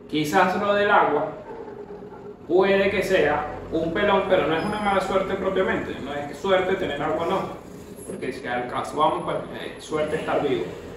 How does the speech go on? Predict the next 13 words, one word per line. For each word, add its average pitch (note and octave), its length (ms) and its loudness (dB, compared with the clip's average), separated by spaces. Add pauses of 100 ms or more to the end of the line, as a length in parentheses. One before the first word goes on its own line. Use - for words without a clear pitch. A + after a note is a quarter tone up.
(500)
¿entiendes? C#3 380 0
O - 20 -6
sea, C3+ 160 -6
si, B2 240 -6 (460)
si C3+ 160 -6
lo C#3+ 140 4
quieres D3+ 260 2
ver - 200 4
como E3+ 220 2
suerte, E3+ 400 2 (640)
o - 40 -18
sea, C#3+ 160 2
yo, - 120 2